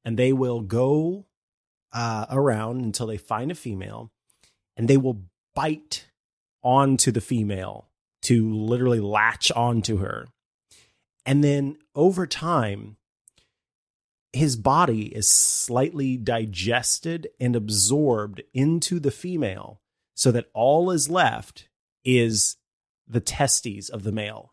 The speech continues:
Everything else goes away. All of his other organs are gone, and he just becomes a bump with testes in it.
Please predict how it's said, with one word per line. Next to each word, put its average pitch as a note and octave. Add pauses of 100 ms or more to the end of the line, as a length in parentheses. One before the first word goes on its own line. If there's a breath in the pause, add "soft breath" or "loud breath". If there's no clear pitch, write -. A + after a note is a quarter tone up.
Everything D3+
else C#3+
goes B2
away. G#2
All C3
of C3
his A#2+
other B2+
organs B2+
are A#2+
gone, A2+ (300 soft breath)
and A2+
he A#2
just B2+
becomes C3
a A2+
bump A#2+
with A2+
testes A2
in G2+
it. -